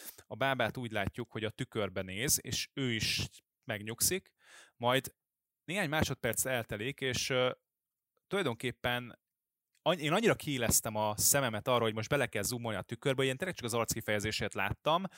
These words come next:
de valószínűleg az történt, hogy ott elkezdett halkulni ugye a kis, kisbabának, az újszülöttnek a, a hangja. És, ö,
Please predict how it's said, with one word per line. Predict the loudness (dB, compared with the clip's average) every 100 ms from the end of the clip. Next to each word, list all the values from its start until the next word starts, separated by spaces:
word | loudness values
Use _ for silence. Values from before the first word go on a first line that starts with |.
| -20 -20 -20 -16
de | -6 2
valószínűleg | 4 6 6 6 6
az | 4
történt, | 4 0 0 -4 -4
hogy | -6 -4 -4
ott | -4
elkezdett | -2 -2 -2 -2 -2
halkulni | 2 2 2 -2 -6 -4 -4
ugye | 0 -2
a |
kis, | 0 -2 -4 -6
kisbabának, | -8 -8 -4 0 0 0 -2 -4 -4
az | -6
újszülöttnek | 0 0 0 -2 -4 -4
a, | 0 2 2 -2 _ -20 -20 -20 _ _ -4
a | 2
hangja. | 2 2 -4 -8 _ _ _ _ _ _ _ _ _ -20 -4
És, | 0 4 4 4
ö, | 4 4 4